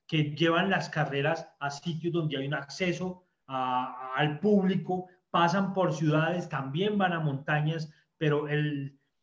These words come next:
la exigencia es mucho más alta a la que pueden tener a veces en una competencia, eh, normal.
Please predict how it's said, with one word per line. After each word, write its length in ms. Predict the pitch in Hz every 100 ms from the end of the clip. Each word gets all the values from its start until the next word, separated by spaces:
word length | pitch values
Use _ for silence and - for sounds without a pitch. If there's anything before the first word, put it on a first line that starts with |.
| _
la 340 | 147 156 160 156
exigencia 680 | 151 170 147 151 151 175
es 60 | 175
mucho 400 | 180 202 196 185
más 240 | 175 175
alta 440 | 180 165 175 170 - _ _
a 140 | 127
la 180 | 143 135
que 380 | - 123 120 113 _ _ _
pueden 340 | 160 156 170
tener 400 | 165 143 131 143
a 100 | 135
veces 540 | 147 147 147 151 - _ _
en 320 | 127 - 147 151
una 240 | 151 151
competencia, 840 | 165 151 127 123 120 131 147 147 - _
eh, 360 | _ - - 120
normal. 680 | 131 139 139 170 147 117